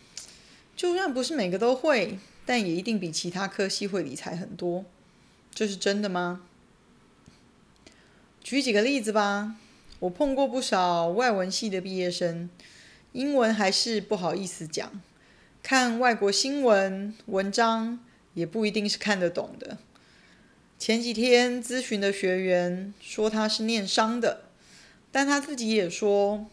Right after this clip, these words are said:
他对数字、对投资理财还是不飒飒的。那我自己呢，是念经济的，虽然选修了几堂 finance，就是金融的课程，就是想说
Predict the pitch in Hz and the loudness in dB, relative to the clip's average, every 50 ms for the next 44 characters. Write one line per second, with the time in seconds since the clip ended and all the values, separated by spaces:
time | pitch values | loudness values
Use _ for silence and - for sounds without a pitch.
0 | - - - - 220 220 233 226 220 214 - 262 240 220 208 - 208 214 202 190 | -20 -18 -8 -2 0 2 4 4 2 2 0 -2 -2 -4 -6 -6 -8 -6 -6 -6
1 | 170 - - - - - - _ - - 254 247 214 180 196 185 190 - 247 240 | -8 -8 -12 -18 -20 -20 -20 _ -4 0 2 2 2 2 0 -2 -2 -2 -4 -4
2 | 220 170 156 - - 190 175 175 170 175 190 - - - - - - _ - - | -4 -4 -6 -8 -4 -4 -2 -2 -2 -2 -4 -8 -14 -20 -20 -20 -20 _ -8 -4
3 | 170 170 170 - 220 185 180 165 - 170 - 214 185 170 170 - - - - - | -2 -2 -2 -2 -4 -4 -4 -6 -6 0 2 2 2 2 2 0 -4 -4 -4 -6
4 | - - - - 170 - - - - - - - - - - - - - - - | -8 -10 -10 -10 -12 -12 -18 -20 -20 -20 -20 -20 -20 -20 -20 -20 -20 -20 -20 -20
5 | - - - - _ - - - - 330 320 294 247 220 214 - 320 302 - 220 | -20 -20 -20 -20 _ -20 -20 -8 -2 0 2 4 4 4 4 2 -2 -4 -2 -2
6 | 208 208 226 226 233 233 233 233 240 - 277 262 254 247 226 220 220 220 214 220 | 0 2 4 4 4 4 2 0 0 -2 -2 0 0 0 0 0 -2 -2 -4 -2
7 | 220 233 226 196 - - - - - - - _ _ _ - - - - - - | -4 -4 -6 -6 -6 -8 -8 -10 -10 -20 -20 _ _ _ -20 -20 -20 -18 -8 0
8 | 311 311 302 277 254 247 254 - - 185 175 - - 240 247 254 240 233 240 - | 2 4 4 4 4 2 0 -2 -2 -2 -2 0 2 2 4 4 4 2 2 -4
9 | 170 - - 185 175 170 170 170 180 185 - - 214 214 226 226 226 220 185 175 | -8 -8 -8 -6 -6 -4 -4 -4 -6 -4 0 2 2 4 4 2 0 0 0 -2
10 | 165 175 - - - - - _ - - 196 202 196 - 202 196 185 175 - 214 | -4 -8 -10 -12 -14 -16 -20 _ -8 -6 -4 -2 -2 -2 -2 -4 -4 -4 -4 -4
11 | 226 233 233 214 185 170 170 180 175 - 220 185 180 - - - - - 175 - | -2 -2 -2 -2 -2 0 -2 -2 -2 0 0 0 0 0 -4 -4 -6 -8 -12 -16
12 | - - - - - - - - - - - - - 320 311 311 311 285 285 233 | -18 -20 -20 -20 -20 -20 -20 -20 -20 -20 -18 -10 -4 -2 0 0 0 2 0 0
13 | 208 202 202 - 262 247 247 254 254 254 254 262 262 262 | -2 -2 -2 2 4 6 6 6 6 4 4 2 0 -6